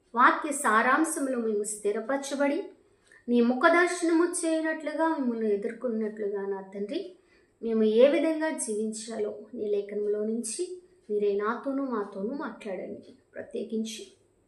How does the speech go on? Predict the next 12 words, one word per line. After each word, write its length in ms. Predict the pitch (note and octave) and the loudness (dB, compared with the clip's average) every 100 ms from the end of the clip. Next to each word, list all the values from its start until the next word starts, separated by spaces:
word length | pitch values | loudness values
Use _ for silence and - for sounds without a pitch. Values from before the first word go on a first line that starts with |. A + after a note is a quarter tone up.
| _ _ _ _ _ _ _ _ _ _ _ - | _ _ _ _ _ _ _ _ _ _ _ -6
నన్ను 160 | A3 A3 | 0 2
మీ 140 | A3 | 2
హస్తాలకు 580 | A3 A#3 - G#3+ A3+ A#3+ | -2 0 0 2 -4 -4
అప్పగించుకుంటున్నానయ్యా. 1200 | A#3+ A#3 A#3+ B3+ - B3 A3 A#3 G#3 A3 G3 A3+ D4+ - _ _ _ _ | -8 -6 -4 -4 -6 -8 -8 -6 -4 -2 -2 -4 -8 -18 _ _ _ _
నేను 160 | A3+ G#3+ | -2 0
మంతిగటాన్ని, 760 | G#3+ A3 A#3 A#3 A#3+ B3 C#4+ - - - | 0 -2 -2 -2 -2 -2 -4 -8 -14 -10
మానవ 360 | G#3+ G3+ G#3 | -2 0 0
స్వరం 480 | A3 - B3+ B3 C#4 C4+ | -2 -6 -2 2 2 0
ఎవ్వరికీ 500 | B3 B3+ E4+ F4 E4+ | -4 -2 0 -2 -2
ఉపయోగం 480 | B3 G#3+ A3 A#3 A3 | 0 2 2 2 -4
ఉండదు, 260 | G#3 - | -6 -10
కానీ 400 | - A3 G#3+ C#4+ | -12 -10 -8 -8